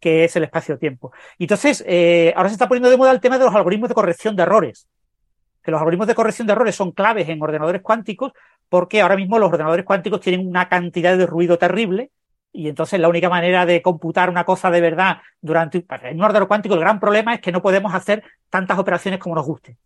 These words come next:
Si tú tienes ciento veintisiete qubits, puedes hacer ahora mismo del orden de mil, mil quinientas operaciones. Mil quinientas operaciones no es nada, ¿vale? O sea,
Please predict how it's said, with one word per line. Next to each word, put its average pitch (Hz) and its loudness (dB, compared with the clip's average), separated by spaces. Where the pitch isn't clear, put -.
Si 160 -12
tú 156 -12
tienes 180 0
ciento 190 -2
veintisiete 185 0
qubits, 190 0
puedes 175 4
hacer 196 2
ahora 165 0
mismo 185 0
del 175 6
orden 185 2
de 156 2
mil, 208 -2
mil 185 -4
quinientas 190 -2
operaciones. 156 -2
Mil 160 -6
quinientas 180 -2
operaciones 165 -4
no 151 -6
es 135 -8
nada, - -12
¿vale? 185 -6
O 170 -14
sea, 156 -2